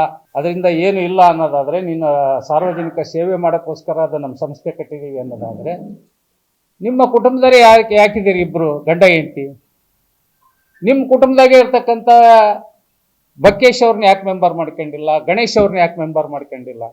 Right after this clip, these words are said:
ನಾನು ನಿಮಗೆ ಬಾಪೂಜಿ ವಿದ್ಯಾಸಂಸ್ಥೆನ ಹೆಂಗೆ ಕಟ್ಟಿದ್ರು, ಯಾರ್ಯಾರು ಪುಣ್ಯಾತ್ಮರು ಅದಕ್ಕೆ ಜೋಡಿಸಿದ್ರು ಅನ್ನೋದನ್ನ ನಾನು ನಿಮ್ಗೆ ಹೇಳ್ತೀನಿ. ಅವರು ಅದನ್ನ ಹೇಳಿ, ನಾಳೆ ಪತ್ರಿಕಾಗೋಷ್ಠಿ ಒಳಗೆ ಅವರು, "ಇಲ್ಲ, ನಾವೇ ಕಟ್ಟಿದ್ದು ಬಾಪೂಜಿ ವಿದ್ಯಾಸಂಸ್ಥೆನ,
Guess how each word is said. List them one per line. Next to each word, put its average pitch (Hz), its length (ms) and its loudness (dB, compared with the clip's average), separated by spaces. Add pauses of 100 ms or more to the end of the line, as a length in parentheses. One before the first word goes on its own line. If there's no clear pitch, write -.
(180)
ನಾನು 254 560 0
ನಿಮಗೆ 226 400 0 (580)
ಬಾಪೂಜಿ 247 540 0
ವಿದ್ಯಾಸಂಸ್ಥೆನ 196 840 -2 (460)
ಹೆಂಗೆ 220 260 -2
ಕಟ್ಟಿದ್ರು, 214 880 -2 (460)
ಯಾರ್ಯಾರು 208 480 4
ಪುಣ್ಯಾತ್ಮರು 202 580 -4
ಅದಕ್ಕೆ 165 580 -8 (840)
ಜೋಡಿಸಿದ್ರು 202 500 -2
ಅನ್ನೋದನ್ನ 196 320 -4
ನಾನು 180 180 -2
ನಿಮ್ಗೆ 165 240 -8
ಹೇಳ್ತೀನಿ. 151 400 -10 (1080)
ಅವರು 302 300 8
ಅದನ್ನ 233 220 2
ಹೇಳಿ, 180 300 2
ನಾಳೆ 175 280 4
ಪತ್ರಿಕಾಗೋಷ್ಠಿ 175 680 -4
ಒಳಗೆ 175 300 -2
ಅವರು, 151 280 0
"ಇಲ್ಲ, 202 260 6
ನಾವೇ 190 340 4
ಕಟ್ಟಿದ್ದು 175 440 -6
ಬಾಪೂಜಿ 147 420 -2
ವಿದ್ಯಾಸಂಸ್ಥೆನ, 139 760 -8